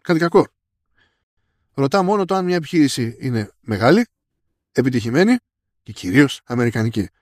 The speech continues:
Το οποίο φυσικά, ειδικά αυτό το τελευταίο, δεν υπάρχει πουθενά στο D M A. Το D M A δεν ενδιαφέρεται για το ποια είναι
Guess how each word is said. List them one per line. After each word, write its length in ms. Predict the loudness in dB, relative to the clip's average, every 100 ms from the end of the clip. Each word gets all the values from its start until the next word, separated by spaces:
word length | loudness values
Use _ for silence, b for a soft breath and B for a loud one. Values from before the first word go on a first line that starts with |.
| _ _
Το 80 |
οποίο 180 | -4 -4
φυσικά, 400 | -4 -6 -4 -4 -4
ειδικά 320 | -4 0 0
αυτό 140 | 0
το 60 | -2
τελευταίο, 380 | -2 -2 -2 -2 -6 _
δεν 120 | -2
υπάρχει 220 | -2 0
πουθενά 340 | 0 0 0 -4
στο 160 | -6 -2
D 40 |
M 140 | -2 -2
A. 60 | -8 _ _ _ _ _ _ _ _ _ _ _ _ _ _
Το 100 | -6 -2
D 40 |
M 80 | 0
A 20 |
δεν 140 | 2
ενδιαφέρεται 640 | 0 0 0 0 -2 -4 -6
για 140 | -6
το 100 | -6
ποια 200 | -2 -2
είναι 600 | -2 -4 -6 -10 -14 -20